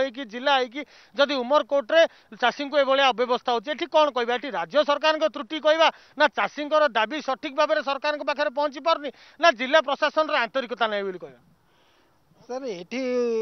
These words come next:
Speaker 2: ଆମର ଏସିଆ ମହାଦେଶ ଭିତରେ ଓଡ଼ିଶା ପ୍ରଦେଶର ଅନ୍ତର୍ଗତ ଆମ ନବରଙ୍ଗପୁର ଜିଲ୍ଲାର ଉମରକୋଟର ସବୁଠୁ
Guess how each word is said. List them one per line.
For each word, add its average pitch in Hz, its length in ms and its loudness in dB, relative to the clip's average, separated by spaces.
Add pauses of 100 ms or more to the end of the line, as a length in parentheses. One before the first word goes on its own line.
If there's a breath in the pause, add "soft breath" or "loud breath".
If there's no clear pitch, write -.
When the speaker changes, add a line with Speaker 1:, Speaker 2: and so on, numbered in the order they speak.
(180)
Speaker 2:
ଆମର 226 200 -2 (200)
ଏସିଆ 262 320 -2
ମହାଦେଶ 247 400 -2
ଭିତରେ 214 400 -2 (160)
ଓଡ଼ିଶା 202 420 -4 (140)
ପ୍ରଦେଶର 208 440 -4 (200)
ଅନ୍ତର୍ଗତ 208 440 -4 (120)
ଆମ 202 80 -6 (540 soft breath)
ନବରଙ୍ଗପୁର 202 580 -2
ଜିଲ୍ଲାର 214 260 2 (280)
ଉମରକୋଟର 226 520 -4 (460 soft breath)
ସବୁଠୁ 247 480 -4